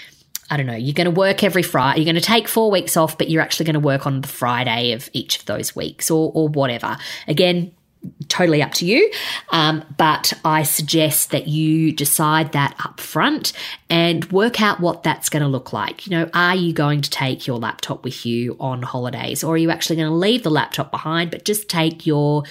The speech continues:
journal or a notepad and capture those beautiful thoughts that come to you as they come? Um, but decide ahead of time. Again,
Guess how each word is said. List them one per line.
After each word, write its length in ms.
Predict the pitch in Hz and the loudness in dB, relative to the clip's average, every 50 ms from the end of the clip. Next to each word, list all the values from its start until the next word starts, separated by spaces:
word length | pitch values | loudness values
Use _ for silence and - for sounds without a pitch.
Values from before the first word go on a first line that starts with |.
| - - - - _ | -12 -20 -20 -20 _
journal 540 | - - 294 320 320 277 233 175 139 123 120 - | -2 2 2 4 4 2 2 2 0 0 0 0
or 180 | 147 165 175 190 | 0 2 2 2
a 40 | |
notepad 640 | 190 185 170 165 - - - - 110 107 107 110 123 | 2 2 0 0 0 -2 -4 -2 -2 0 0 -2 -2
and 220 | - 143 147 147 143 | -2 -2 -2 -2 0
capture 540 | - 175 151 - - - - - 143 131 | 0 0 0 0 -2 -4 -2 -2 -2 -2
those 360 | 120 - 135 123 131 135 139 - | 0 -2 -2 -2 -2 -2 -4 -6
beautiful 460 | - - - 151 139 135 - - 143 | -8 -6 -4 -2 -2 -2 -2 -6 -8
thoughts 420 | - - 139 123 - - - - | -6 -4 -4 -4 -4 -4 -8 -10
that 140 | - 110 - | -10 -8 -8
come 260 | - - 131 127 123 127 | -8 -6 -6 -4 -4 -4
to 160 | - - 120 | -6 -4 -4
you 260 | 123 123 123 117 - - | -4 -4 -4 -4 -4 -6
as 240 | 131 123 127 - - | -6 -6 -6 -6 -6
they 140 | 123 117 | -8 -8
come? 420 | 123 - - 110 101 87 - 120 127 - - - - - - - - | -6 -6 -6 -4 -6 -6 -8 -10 -12 -12 -12 -10 -10 -12 -10 -6 -2
Um, 280 | 156 156 151 151 151 143 | 0 2 2 2 0 0
but 240 | - 175 - - - _ - _ _ _ _ - - - | 0 -2 -2 -4 -10 _ -20 _ _ _ _ -20 -14 -8
decide 480 | - 180 - - 202 175 170 175 175 175 | -6 -4 0 2 2 4 4 4 4 2
ahead 260 | 160 - - 151 147 | 0 0 0 -2 -2
of 100 | 143 143 | -2 -2
time. 460 | - - - 127 120 117 120 120 120 - | -4 -6 -6 -6 -4 -4 -6 -6 -8 -10
Again, 440 | 147 - - 170 170 170 165 170 | -6 -2 0 0 2 2 2 0